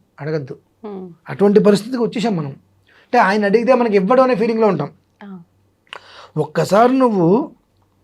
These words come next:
Speaker 1: దయార్ద్రంగా ఆయన మీద భక్తి, ప్రేమతో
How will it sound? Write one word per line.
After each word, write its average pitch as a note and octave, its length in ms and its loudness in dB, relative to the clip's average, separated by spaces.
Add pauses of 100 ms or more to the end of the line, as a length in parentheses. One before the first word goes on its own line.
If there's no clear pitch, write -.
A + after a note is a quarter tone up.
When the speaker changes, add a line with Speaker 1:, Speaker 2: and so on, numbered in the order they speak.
(140)
Speaker 1:
దయార్ద్రంగా G3+ 1080 0 (200)
ఆయన F3 260 -6
మీద A3+ 140 -4
భక్తి, E3+ 440 -6
ప్రేమతో A#3 760 0